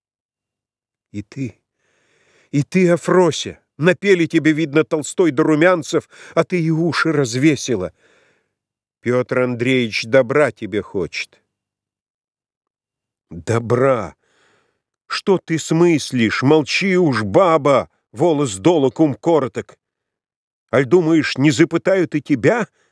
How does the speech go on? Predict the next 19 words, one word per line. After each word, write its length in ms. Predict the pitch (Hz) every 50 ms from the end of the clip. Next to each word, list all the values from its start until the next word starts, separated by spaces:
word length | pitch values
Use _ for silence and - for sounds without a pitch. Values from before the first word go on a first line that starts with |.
| _ _ _ _ _ _ _ _ _ _ -
Не 160 | 143 170 160
мысли 520 | 135 127 127 127 135 131 - - 147 131
того. 480 | - - 131 120 104 95 - - _ _ _ _ _ _ _ _ _ _ _
И 120 | - 196
на 120 | 196 202 202
брюхо 500 | 165 170 175 180 175 175 190 - - 208
не 140 | 196 180 175
посмотрят. 800 | - 196 165 - 180 175 180 170 151 - 123 101 87 - _ _ _ _ _ _ _ _ _ _ _ _ _ _ _ _ _ _ _ _
У 100 | - 151
нас 300 | 160 175 190 190 139 117
где 140 | 127 196 180
то 180 | - - 180
не 160 | 196 170 170 170
диво, 340 | 117 117 165 202 196 202
что 260 | 180 - - - 208 180
девки 440 | 123 101 165 214 156 - - -
на 180 | 170 151 151 156
дыбах 460 | 139 131 139 147 131 139 135 - -
раживали". 920 | 131 135 143 156 175 170 151 123 - 107 123 117 104 104 95 85 82 78